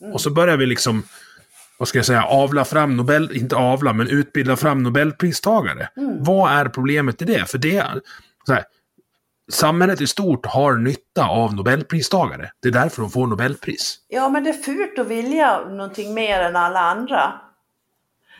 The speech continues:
Speaker 1: För att då skriks det genast om att, ja, men det gör man på bekostnad av någon annan. Ja, så länge systemet ser ut som det gör, ja. Eller hur? Om man nu skulle låta det vara som det var,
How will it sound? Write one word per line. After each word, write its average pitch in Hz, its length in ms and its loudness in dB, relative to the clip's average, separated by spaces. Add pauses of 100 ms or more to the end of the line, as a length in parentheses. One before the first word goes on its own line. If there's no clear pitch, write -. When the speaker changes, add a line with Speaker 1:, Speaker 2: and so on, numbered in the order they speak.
(180)
Speaker 1:
För 247 80 2
att 254 200 0
då 311 120 -2
skriks 269 520 -6
det 240 80 -2
genast 220 380 0
om 208 120 -4
att, 208 140 -4
ja, 214 80 2
men 214 140 -4
det 220 100 0
gör 202 180 4
man 190 180 -4
på 190 80 -10
bekostnad 180 640 -4
av 175 220 0
någon 170 180 -4
annan. 220 440 -2
Ja, 190 180 4
så 240 140 -4
länge 226 300 -2
systemet 226 540 -8
ser 220 100 -4
ut 220 120 -6
som 214 160 -8
det 214 100 -4
gör, 226 340 2
ja. 92 360 -2 (1300)
Eller 277 120 4
hur? 196 260 2
Om 220 100 0
man 254 140 0
nu 277 100 -2
skulle 277 240 -2
låta 269 320 2
det 247 120 2
vara 247 280 2
som 254 200 -6
det 262 80 -2
var, 269 480 0